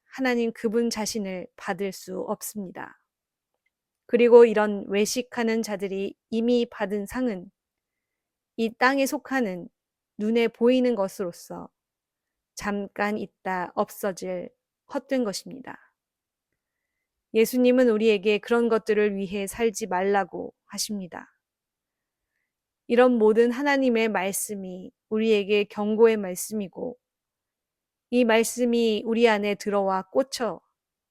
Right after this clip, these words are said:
손가락으로 글자가 쓰여질 때 우리는 하나님이 원하시는 번민에 빠질 수가 있고 그 헛된 것을 쫓아가던 겉사람이 비로소 심판받아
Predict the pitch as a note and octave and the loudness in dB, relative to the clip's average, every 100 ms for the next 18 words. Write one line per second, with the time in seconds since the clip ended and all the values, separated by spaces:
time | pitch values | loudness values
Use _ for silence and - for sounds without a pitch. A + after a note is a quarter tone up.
0 | _ _ _ - C#4+ C#4 C4+ C4+ A#3+ G3+ | _ _ _ -8 -4 -2 2 4 4 2
1 | G3+ G3 F#3+ A#3 G#3+ A#3+ A3 A3+ - C#4 | -2 -2 0 0 4 4 4 2 0 0
2 | C#4 C4+ G#3 G3 - F3 - _ _ _ | 4 4 2 -6 -8 -14 -14 _ _ _
3 | _ _ _ _ _ _ _ _ _ - | _ _ _ _ _ _ _ _ _ -4
4 | A3 A3+ A3+ A#3 C#4 C4+ B3+ B3 A#3 G3 | 0 0 0 -2 0 0 2 2 2 0
5 | G#3+ G#3+ G3 G#3 G3+ - - - A3+ A#3 | -2 -4 -6 -8 -8 -10 -18 -8 -2 2
6 | A#3+ A3+ G#3 - B3+ B3 B3+ - - F3+ | 2 0 -2 -4 -4 -2 -6 -8 -12 -12
7 | - - F3 F#3 _ _ _ _ _ _ | -12 -12 -12 -12 _ _ _ _ _ _
8 | _ _ _ _ _ _ _ _ - A3 | _ _ _ _ _ _ _ _ -4 -2
9 | A#3 - C#4+ C#4+ B3 A3 A3+ G#3+ A#3 A#3+ | 0 2 2 2 0 2 0 0 -2 -4
10 | B3+ G#3 G#3 G3+ G3+ - G3+ - _ - | -4 -4 -6 -8 -8 -8 -10 -10 _ -10
11 | A3+ G#3 F3+ F#3 E3+ - _ _ _ _ | -4 -4 -4 -8 -12 -14 _ _ _ _
12 | _ _ _ - G#3+ G#3 G3 G3+ F#3+ F#3 | _ _ _ -2 2 2 0 -2 0 -2
13 | - - B3+ B3+ C4 B3 A3 F3 F3+ E3+ | -6 -10 -4 -4 -2 -2 -2 -2 -4 -6